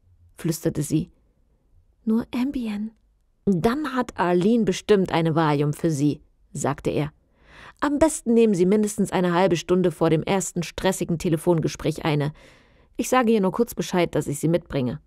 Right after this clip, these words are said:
Er zog erst eine Küchenschublade, dann eine weitere, dann eine dritte auf.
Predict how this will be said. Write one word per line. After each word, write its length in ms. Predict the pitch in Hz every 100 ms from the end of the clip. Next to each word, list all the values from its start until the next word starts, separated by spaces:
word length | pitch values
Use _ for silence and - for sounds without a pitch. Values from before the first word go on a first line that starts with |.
| _ _ _ _ _ _ -
Er 100 | 196
zog 220 | - 208 -
erst 300 | 233 240 -
eine 160 | 180
Küchenschublade, 920 | 165 226 214 202 - 190 190 208 233 254 _ _ _ -
dann 280 | 220 226
eine 300 | - 220 202
weitere, 520 | 151 165 180 226 233 233 -
dann 200 | 233 247
eine 240 | 233 220
dritte 400 | 226 175 - -
auf. 240 | - 147